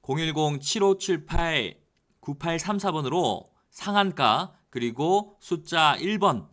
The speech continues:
가족방 참가 의사 남겨주시면 저희가 답변해 드릴 겁니다. 자, 종목에 대한 세부적인 진단을 시작으로 보다 더 안전하게 수익을 바라볼 수 있는 검증된 매수 가격부터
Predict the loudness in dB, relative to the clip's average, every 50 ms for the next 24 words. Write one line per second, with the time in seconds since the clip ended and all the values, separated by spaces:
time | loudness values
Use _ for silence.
0 | _ -8 -6 -4 -4 -4 -2 -2 -2 -2 -4 -8 -12 -16 _ -16 -12 -10 -6 -4
1 | -2 0 0 0 -2 -4 -4 -4 -4 -4 -2 -2 -2 -4 -4 -6 -8 -6 -2 0
2 | 2 2 2 0 -4 -10 _ _ _ _ -6 -4 -4 -2 2 2 2 2 2 0
3 | -4 -8 -6 -4 -2 -2 -2 -2 -2 -4 -4 -4 -4 -2 -2 0 -2 -2 -4 _
4 | _ _ _ _ _ _ _ _ _ _ _ 0 2 2 2 2 0 -2 -2 0
5 | 0 0 0 -2 -2 0 0 2 2 0 0 -2 -6 -8 -4 -2 -2 -2 -2 -2
6 | -2 -2 -4 -4 -4 -4 -4 -4 -4 -6 -6 -6 -8 -6 -4 -2 -2 -2 -2 -4
7 | -4 -6 -6 -8 -8 -4 -2 0 0 0 -2 -2 0 0 0 0 -2 -4 -8 -14
8 | _ _ _ _ _ _ _ -2 -2 0 0 2 2 2 2 2 -2 -4 -8 _
9 | _ _ _ -4 -4 -2 -2 0 0 0 0 2 0 0 -2 -2 -8 _ _ _
10 | -10 -6 -4 -2 -2 -2 -2 -4 -4 -4 -4 -4 -2 -2 -2 -4 -4 -6 -6 -6
11 | -4 -2 -2 -2 -2 -2 -4 -6 -8 -12 _ _ -10 -8 -6 -6 -4 -4 -4 -4
12 | -2 -2 -2 -2 -2 -4 -4 -6 -6 -6 -6 -8 -6 -6 -6 -6 -6 -6 -6 -8
13 | -8 0 2 2 2 2 0 -4